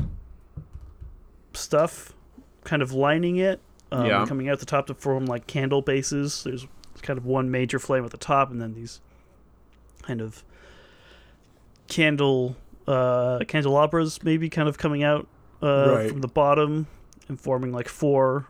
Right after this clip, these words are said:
Speaker 1: four distinct candles. Uh, it's, uh,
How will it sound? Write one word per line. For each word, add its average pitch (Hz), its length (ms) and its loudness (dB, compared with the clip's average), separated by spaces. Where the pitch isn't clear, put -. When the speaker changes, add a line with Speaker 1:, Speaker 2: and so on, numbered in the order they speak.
Speaker 1:
four 143 140 0
distinct 135 400 -4
candles. 139 600 -2
Uh, 131 340 0
it's, - 360 -6
uh, 135 400 2